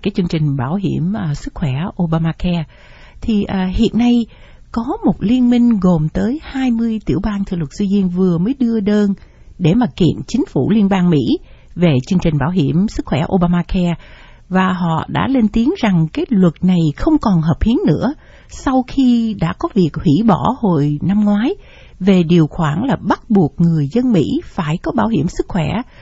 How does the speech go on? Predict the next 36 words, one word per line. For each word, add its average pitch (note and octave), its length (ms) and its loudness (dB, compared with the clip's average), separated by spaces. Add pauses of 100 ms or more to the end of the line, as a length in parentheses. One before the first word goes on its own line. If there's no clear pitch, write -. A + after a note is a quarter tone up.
(200)
nếu A3+ 200 2
không G#3 340 0
khi G3+ 160 -2
mà F3+ 100 0
họ D3+ 180 -4
làm D3 180 -6
thuế F3 340 -2
thì G3 120 -6
họ D#3 120 -4
sẽ - 160 -6
bị G#3 280 -2
phạt. D3+ 260 -4 (640)
Đơn A#3+ 300 4
kiện F#3 340 2
này F3+ 180 2 (260)
được D#3+ 180 -2
biết A3 280 0
là A3 60 0
do F#3 200 2
Bộ D#3 220 -2
trưởng D#3 300 2
Bộ G3 200 0
Tư F3+ 120 0
pháp G#3 400 -6
ở C3+ 260 -2
Texas, B3+ 580 -2 (460)
ông G3 260 2
Ken F#3+ 460 0
Paxton, G#3 640 2 (340)
và F3 100 0
Bộ D#3 180 0
trưởng D#3+ 280 2
Tư G#3+ 140 0
pháp B3 360 -4
ở D#3+ 120 -2 (100)
Wisconsin, A#3 840 0